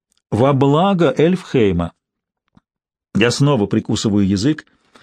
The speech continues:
Не собираюсь вести разговор на глазах всего совета, особенно если не уверена, что права. Мне нужно как можно скорее узнать о планах Орлок. Если есть альтернатива тому риску, которому подвергается Оук, то её надо найти.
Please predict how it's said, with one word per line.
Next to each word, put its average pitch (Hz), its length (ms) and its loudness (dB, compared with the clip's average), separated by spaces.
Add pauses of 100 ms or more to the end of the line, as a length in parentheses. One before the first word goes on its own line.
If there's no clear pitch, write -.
(280)
Не - 140 -2
собираюсь 175 480 0
вести 117 240 -2
разговор 113 500 0
на 117 140 0
глазах 107 360 0
всего 113 240 0
совета, 123 440 -2 (180)
особенно 117 500 0
если 110 380 0
не 113 120 4
уверена, 113 380 2
что - 160 -4
права. 120 320 -2 (1040)
Мне 120 200 2
нужно 143 240 0
как 139 160 -2
можно 135 240 0
скорее 147 380 0
узнать 131 300 -2
о 123 80 -2
планах 135 380 -2
Орлок. 135 480 -4 (280)
Если 123 320 0
есть 156 480 0
альтернатива 139 840 0
тому 135 320 0
риску, 139 280 -4
которому 117 400 2
подвергается 117 680 0
Оук, 98 440 0
то 120 120 0
её 117 240 2
надо 165 320 0
найти. 170 500 -4